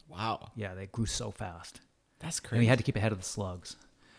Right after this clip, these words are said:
Speaker 1: I guess the slugs will want 'em
Speaker 2: <laughs> Yeah.
Speaker 1: just as much as
Speaker 2: Yeah.
Speaker 1: you do.
Speaker 2: Yeah, so you'd, you'd, you'd, I would go in the morning and pick mushrooms, and I'd go in the evening and pick mushrooms.
Speaker 1: Wow.
Speaker 2: They're, it's incredible.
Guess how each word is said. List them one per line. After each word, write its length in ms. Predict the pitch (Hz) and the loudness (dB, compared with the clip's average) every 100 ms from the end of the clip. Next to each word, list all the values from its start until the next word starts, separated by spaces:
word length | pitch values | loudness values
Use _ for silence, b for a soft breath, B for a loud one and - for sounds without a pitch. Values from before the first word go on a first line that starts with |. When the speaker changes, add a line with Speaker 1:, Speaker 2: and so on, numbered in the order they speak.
| b | b
Speaker 1:
I 60 | |
guess 160 | 110 110 | -4 -4
the 120 | - | -4
slugs 360 | - 107 107 107 | -2 2 2 2
will 140 | 101 | 2
want 200 | 95 95 | 0 0
'em 120 | 95 101 | 0 0
Speaker 2:
<laughs> 40 | |
Yeah. 60 | 95 | -2
Speaker 1:
just 180 | 107 101 | -2 -2
as 100 | 107 | -2
much 200 | 104 101 | -2 0
as 80 | |
Speaker 2:
Yeah. 120 | 104 131 | 0 0
Speaker 1:
you 60 | |
do. 220 | 123 85 123 | 0 -4 -6
Speaker 2:
Yeah, 220 | 107 90 | -6 -6
so 140 | - | -2
you'd, 240 | 110 104 - | 0 0 -2
you'd, 240 | 117 98 117 | -6 -4 -4
you'd, 240 | 110 101 | -4 -6
I 140 | 101 101 | -6 -2
would 140 | 104 | 0
go 160 | 113 107 | 0 0
in 40 | |
the 60 | 104 | 2
morning 260 | 107 113 | 2 2
and 100 | 110 | 0
pick 200 | - - | -4 -4
mushrooms, 340 | 113 110 127 104 | -2 0 0 0
and 80 | 95 | -4
I'd 60 | |
go 140 | 92 95 | -4 -2
in 60 | |
the 40 | 101 | -2
evening 260 | 101 90 90 | -2 -6 -10
and 100 | - | -10
pick 140 | 95 | -12
mushrooms. 320 | 90 - 95 - B B B B B B B B _ 113 | -14 -14 -18 -20 B B B B B B B B _ -4
Speaker 1:
Wow. 220 | 104 110 131 | 0 0 4
Speaker 2:
They're, 180 | 156 165 | 2 2
it's 200 | 185 165 | -2 0
incredible. 480 | 147 - 135 101 98 | -2 -2 -8 -10 -18